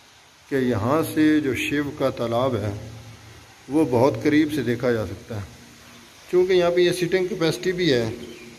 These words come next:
लोगों के बैठने के लिए जगह रखी गई है। तो हो सकता है कि जब वो नहाने के लिए यहाँ पे आते हों, तो इसके लिए ये जगह जो है इस्तेमाल की जाती है।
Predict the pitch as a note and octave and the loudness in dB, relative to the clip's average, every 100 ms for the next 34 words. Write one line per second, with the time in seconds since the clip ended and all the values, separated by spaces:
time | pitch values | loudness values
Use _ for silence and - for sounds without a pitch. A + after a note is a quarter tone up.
0 | - - - - - - - A#2 B2 D3 | -20 -20 -20 -20 -20 -20 -14 -4 -2 0
1 | D#3+ D#3+ D3+ C#3+ C#3 C#3 D3 D3 C3+ B2 | 0 0 2 2 0 -2 -4 -4 -4 -2
2 | B2 D3 C#3+ - D#3 C#3+ B2 A#2 B2+ - | 0 2 0 -2 -4 0 2 0 -2 -10
3 | - - - - - - - - C3 B2 | -18 -20 -20 -20 -20 -20 -18 -8 -4 -2
4 | F3 F3 F3+ - E3+ D3 D3+ C#3 C#3+ C#3 | 0 0 -2 0 0 0 -2 -2 -2 0
5 | C#3+ D3 C3 A#2+ G#2+ B2 C#3+ C#3+ D3 C3+ | 2 2 2 -2 -4 -4 -2 -2 0 0
6 | C3 C3 A#2 - - - - - - - | 2 0 -2 -6 -14 -20 -20 -20 -20 -16
7 | C3+ B2+ B2+ C3+ B2+ D3+ C#3 B2+ B2+ A2+ | -8 -6 -2 0 0 0 0 -2 -4 -6
8 | A#2 C3+ - C#3+ C#3 B2 C3 B2+ A#2+ B2 | -6 -6 -2 0 2 2 -2 -2 -2 -2
9 | A#2+ C#3 - C3 A#2+ A#2 G2 A2+ G#2+ G#2 | -2 -4 -6 -8 -4 -4 -4 -6 -6 -6
10 | G#2 F#2+ D#2 | -8 -8 -14